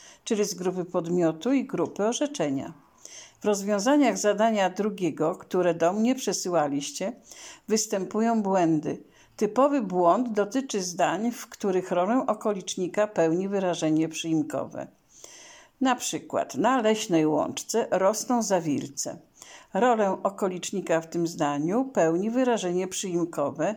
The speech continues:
na łączce. Przyimek od rzeczownika został oddzielony przymiotnikiem, czyli przydawką. Kiedy określamy funkcję wyrażenia przyimkowego, należy przyimek połączyć z rzeczownikiem.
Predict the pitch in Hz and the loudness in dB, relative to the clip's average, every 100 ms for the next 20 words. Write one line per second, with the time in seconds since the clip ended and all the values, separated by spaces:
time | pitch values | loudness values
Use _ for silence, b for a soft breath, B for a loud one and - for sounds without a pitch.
0 | - 180 175 220 220 151 - - - - | -4 -2 0 0 0 -2 -2 -10 -8 -6
1 | - - B B B B B - 294 214 | -8 -12 B B B B B -2 0 2
2 | 185 196 220 262 196 262 277 247 180 165 | 2 2 2 -2 0 -2 2 0 2 0
3 | 160 214 214 180 180 - 254 269 - 165 | 2 0 0 0 -2 0 -2 0 -2 -2
4 | 175 165 156 190 214 294 294 294 156 139 | 0 2 2 0 -2 0 0 0 -4 -4
5 | - 113 - b b b b - 165 151 | -6 -8 -8 b b b b -4 -2 -2
6 | - - 285 170 - - - 220 - B | -4 -2 4 2 2 -8 -8 -8 -14 B
7 | B B - 226 196 214 214 208 - 240 | B B -2 0 4 2 2 -2 2 2
8 | 226 208 208 220 202 - 202 190 190 190 | 2 -2 -2 -2 -2 -4 -4 -2 0 0
9 | 190 180 - - 208 185 185 175 165 147 | 0 0 -2 -4 -4 -4 0 -2 0 -4
10 | 143 185 - B B B - 208 190 165 | -2 -4 -4 B B B -2 0 2 2
11 | 156 147 165 202 247 - 202 175 156 170 | 2 0 0 0 -2 -6 -4 2 4 2
12 | 214 - 294 202 190 254 240 196 165 160 | 0 0 2 2 0 -4 -4 -6 -4 -4
13 | 202 202 190 165 135 - - | -4 -2 -2 0 -2 -2 -10